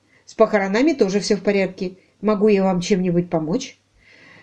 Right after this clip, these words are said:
«Тут у Калверта есть идея.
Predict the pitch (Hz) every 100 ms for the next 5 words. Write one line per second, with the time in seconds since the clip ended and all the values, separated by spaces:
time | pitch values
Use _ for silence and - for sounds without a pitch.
0 | _ _ _ - 320 320 - - 269 269
1 | 415 440 - 196 170 170 160 156 214 214
2 | 381 - 349 220 196 147 135